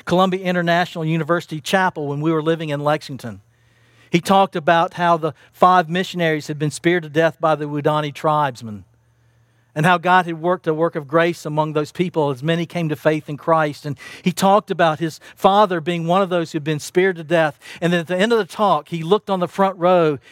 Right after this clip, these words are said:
and he said, "Micaiah, would you please stand?"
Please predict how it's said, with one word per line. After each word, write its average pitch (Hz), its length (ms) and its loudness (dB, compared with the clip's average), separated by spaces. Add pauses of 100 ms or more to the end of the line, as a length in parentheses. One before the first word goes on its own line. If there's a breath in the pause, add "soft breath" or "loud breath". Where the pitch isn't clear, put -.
(160 loud breath)
and 175 100 2
he 180 80 0
said, 180 220 -2
"Micaiah, 170 640 -2 (180 loud breath)
would 151 160 -4
you 160 140 -2
please 147 320 -4
stand?" 139 600 -4